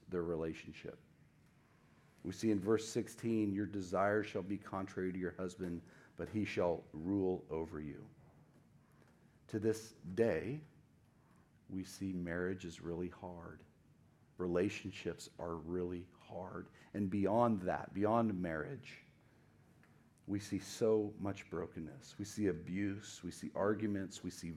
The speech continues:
violence in our world. We see war. We see trafficking.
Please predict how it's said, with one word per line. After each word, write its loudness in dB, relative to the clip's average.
violence 6
in -2
our -4
world. 0
We -6
see -8
war. 2
We -2
see -4
trafficking. 0